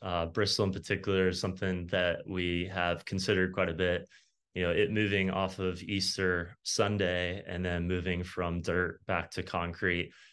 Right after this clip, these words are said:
is certainly a big change, but date is also, um, an important element of that. And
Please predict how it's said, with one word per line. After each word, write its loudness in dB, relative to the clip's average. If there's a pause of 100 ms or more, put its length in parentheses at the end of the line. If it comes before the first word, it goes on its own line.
(160)
is 2
certainly 4
a 6
big 0
change, 0
but -2
date 2
is -2
also, -2
um, 0
an -2
important -4
element -2
of -8
that. -2
And -4